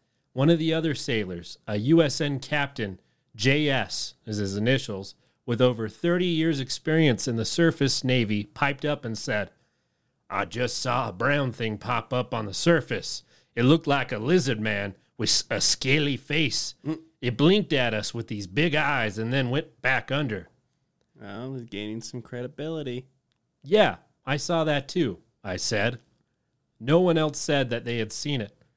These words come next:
Speaker 1: Then we sailed back to the pier later that day and didn't speak of it again.
Speaker 2: It's just all nonchalant. "Yeah, I saw that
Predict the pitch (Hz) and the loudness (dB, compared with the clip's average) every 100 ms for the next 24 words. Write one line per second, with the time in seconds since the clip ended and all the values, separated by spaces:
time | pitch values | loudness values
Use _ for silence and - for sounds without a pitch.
0 | _ _ 135 160 160 - 160 151 135 131 | _ _ 4 4 2 0 0 0 2 0
1 | 135 - - 139 107 - 147 156 151 131 | 0 -4 -8 -6 -6 0 4 6 6 6
2 | 139 139 131 127 - 131 131 143 107 120 | 4 4 -2 -4 -4 -4 -2 -2 -2 -2
3 | 127 120 - 139 131 135 131 131 117 101 | 0 0 0 2 2 2 2 2 2 0
4 | 80 - - 131 117 107 95 107 - 104 | -2 -14 -18 -8 -6 -6 -8 -12 -12 -12
5 | 107 160 202 131 151 147 _ - 113 104 | -8 -4 -4 -2 -4 -6 _ -12 -8 -8
6 | 107 _ - 117 - | -8 _ -10 -10 -10